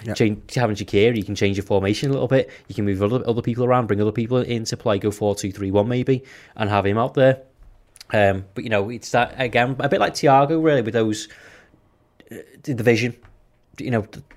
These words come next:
Speaker 2: what we, what we lack sometimes. I think Shaqiri's got that in, in, in bundles. So, you know,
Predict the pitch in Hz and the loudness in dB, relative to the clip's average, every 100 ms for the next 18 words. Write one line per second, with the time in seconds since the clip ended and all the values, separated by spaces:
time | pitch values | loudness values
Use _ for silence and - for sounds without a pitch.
0 | _ _ - 123 113 107 117 117 101 - | _ _ -4 -2 -2 0 0 2 0 -2
1 | - 123 120 131 131 113 110 - 113 107 | -6 -8 -4 -4 -4 -6 -8 -10 -4 -4
2 | 101 110 - 101 95 98 101 101 - 101 | -2 -6 -4 -4 -4 -10 -8 -8 -8 -8
3 | 104 101 113 139 139 123 113 107 101 98 | -4 -4 -4 -8 -8 -10 -10 -8 -6 -6